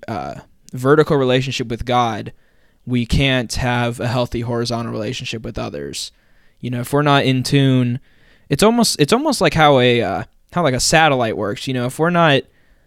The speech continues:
tuned into the, the satellite that's God, then we can't, you know, provide the necessary data to, to <laughs> those around us. You know, there's,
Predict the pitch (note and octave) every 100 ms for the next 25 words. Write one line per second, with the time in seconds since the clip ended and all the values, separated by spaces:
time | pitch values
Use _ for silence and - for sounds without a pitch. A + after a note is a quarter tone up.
0 | _ _ _ - D#3+ D3+ C#3 C#3+ C#3 -
1 | C3 B2+ B2 B2 A#2+ - _ _ C3+ B2
2 | A#2+ A#2 A#2+ C#3+ D3+ C3+ A#2 A#2 A2+ G#2+
3 | - C3+ B2 A2+ A#2+ - _ _ _ _
4 | - B2+ B2+ B2 C#3+ - C#3+ C3 B2 A#2
5 | - - - - _ _ - C#3 A#2+ -
6 | B2+ B2+ B2+ B2 B2+ - C3 B2 B2 B2
7 | A#2+ B2+ B2+ B2+ B2+ _ _ _ _ _
8 | - C3+ B2+ B2+ B2 - C3+ D#3 C#3+ B2+
9 | C3+ D3+ C3 G#2+ - A#2+ A#2+ B2+ A#2+ B2
10 | - -